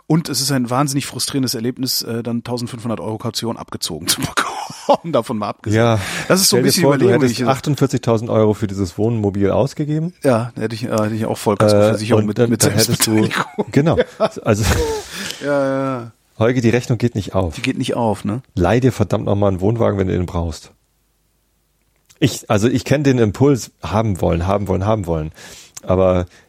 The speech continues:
Speaker 2: äh, tatsächlich, diese Beschäftigung mit Sono Motors hat mich tatsächlich zum, zum Nachdenken gebracht, äh, was, was Ressourcenauslastung und Ressourcennutzung angeht.
Speaker 1: Ja.
Speaker 2: Und sich einen Wohnwagen hinzustellen, klar, ich hätte auch gern einen Wohnwagen,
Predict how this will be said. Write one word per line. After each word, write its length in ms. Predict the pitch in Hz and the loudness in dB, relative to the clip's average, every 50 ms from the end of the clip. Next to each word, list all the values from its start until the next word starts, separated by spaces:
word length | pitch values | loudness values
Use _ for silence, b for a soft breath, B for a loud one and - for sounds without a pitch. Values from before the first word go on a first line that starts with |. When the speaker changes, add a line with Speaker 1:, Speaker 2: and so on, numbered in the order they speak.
| b _ - | b _ -2
Speaker 2:
äh, 100 | - 92 | 0 2
tatsächlich, 380 | - 95 - 104 110 - 120 92 | 2 2 2 2 0 0 -2 -4
diese 140 | 87 82 87 | -2 0 0
Beschäftigung 480 | 87 - - 139 - - 139 120 117 107 | 0 2 0 0 0 0 0 2 2 2
mit 120 | 101 85 | 0 2
Sono 220 | - 101 104 101 | 2 4 4 4
Motors 400 | 92 95 110 123 - 143 135 - | 4 4 2 2 2 0 0 0
hat 140 | - - - | -2 -2 -2
mich 160 | 113 101 - | -2 -4 -4
tatsächlich 460 | - - 98 - - 117 - - 120 - | -6 -8 -6 -2 -2 -2 -2 -2 -6 -4
zum, 320 | - - 101 95 92 92 B B B B B B B | -2 -2 0 0 -2 -2 B B B B B B B
zum 200 | - - 101 92 | -4 -2 0 2
Nachdenken 420 | 87 92 104 - - 110 107 104 98 | 2 2 0 0 -2 -2 -2 0 0
gebracht, 380 | 98 90 101 101 95 - - | 0 0 0 0 -2 -4 -4
äh, 500 | - 101 92 92 92 92 92 92 90 - | 0 2 4 4 4 4 4 2 0 0
was, 300 | 101 98 92 - - - | -2 -2 -2 -4 -4 -4
was 180 | 101 92 - - | -4 -2 -2 -2
Ressourcenauslastung 1160 | 92 - - 120 151 - - 104 98 - - - 95 95 - - 95 85 85 - - 90 87 | -2 0 0 -2 0 0 -2 -4 -4 -4 -2 -2 -2 -2 -2 -2 -2 -2 -2 -2 -4 -6 -4
und 160 | 90 90 90 - | -4 -4 -6 -6
Ressourcennutzung 760 | - - 113 107 98 - 98 90 104 - - - 98 80 | -4 -2 -2 -2 0 -2 -2 -2 -2 -2 -4 -4 -4 -4
angeht. 320 | 80 82 80 78 80 80 - | -2 -2 -2 0 0 0 0
Speaker 1:
Ja. 220 | 110 107 117 117 b b b b b b b b b b b b _ _ _ _ _ _ | 0 0 -2 -4 b b b b b b b b b b b b _ _ _ _ _ _
Speaker 2:
Und 280 | - 98 90 87 87 87 | 0 0 2 2 2 0
sich 340 | - - 107 87 92 80 - | -2 -2 -2 0 0 0 0
einen 120 | 87 76 | 0 2
Wohnwagen 500 | 82 92 131 160 143 95 73 73 78 80 | 2 2 2 2 0 0 -2 -2 -2 -4
hinzustellen, 720 | 73 73 73 - - 82 - - 87 85 95 113 131 131 - | -4 -6 -6 -6 -8 -8 -4 -2 0 0 0 0 -2 -4 -4
klar, 200 | - - 139 131 90 | -2 0 0 0 0
ich 100 | - - | 0 -2
hätte 180 | 104 - - | -4 -4 -4
auch 120 | - - - | -6 -4 0
gern 160 | - 107 87 | 0 0 2
einen 60 | 78 | 2
Wohnwagen, 500 | 87 87 87 82 - 87 80 80 82 87 | 2 2 2 0 0 0 0 0 -2 -4